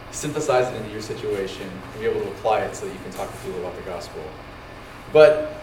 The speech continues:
getting there would be like, um, have you guys seen The Matrix? Who's seen The Matrix? Yeah. Very few of you, because it came out when most of you were born.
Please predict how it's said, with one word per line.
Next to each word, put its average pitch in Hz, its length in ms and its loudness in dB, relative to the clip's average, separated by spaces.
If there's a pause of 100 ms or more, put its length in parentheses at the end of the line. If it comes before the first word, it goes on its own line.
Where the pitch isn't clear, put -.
(500)
getting 202 280 8
there 131 200 0
would 123 180 0
be 120 100 -2
like, 104 340 0
um, - 140 -6 (120)
have 147 100 -4
you 139 60 -6
guys 170 120 0
seen 165 120 -2
The 127 40 -4
Matrix? 117 360 -2
Who's 127 100 -8
seen 120 100 -8
The 104 60 -6
Matrix? 95 400 -10 (300)
Yeah. - 1300 -14
Very 156 260 6
few 151 160 2
of 135 140 2
you, - 80 -4
because - 200 -6
it - 100 -8
came 123 180 -4
out 117 120 -2
when 107 120 -6
most - 240 -8
of 104 160 -10
you 104 80 -8
were 107 120 0
born. 151 380 4